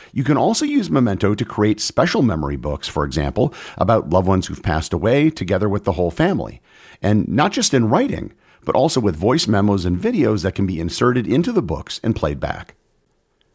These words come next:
With Mother's Day just around the corner, this may be the one gift that will not only honor your mom's life,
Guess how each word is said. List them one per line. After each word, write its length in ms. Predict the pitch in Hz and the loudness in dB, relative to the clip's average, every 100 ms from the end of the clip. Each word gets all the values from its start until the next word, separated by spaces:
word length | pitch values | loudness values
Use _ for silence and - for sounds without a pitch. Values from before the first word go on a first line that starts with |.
| - | -4
With 160 | 156 | 0
Mother's 320 | 170 214 320 - | 2 2 0 2
Day 140 | 196 | 0
just 220 | 160 160 | 0 0
around 200 | 139 131 | 2 2
the 60 | 120 | 0
corner, 420 | - 87 57 - - | 0 -2 -2 -10 -4
this 180 | 131 - | -2 2
may 140 | 147 | 0
be 140 | 135 147 | 2 0
the 100 | 135 | 0
one 340 | 98 123 170 | 0 2 2
gift 300 | 113 95 - | 0 -2 -2
that 100 | 95 | -2
will 120 | 87 | 0
not 200 | 87 143 | 2 2
only 240 | 285 226 123 | 0 0 2
honor 260 | 113 110 | 2 2
your 140 | 98 85 | 2 0
mom's 320 | 76 73 104 | 0 -2 -2
life, 380 | 226 113 - | 0 0 -4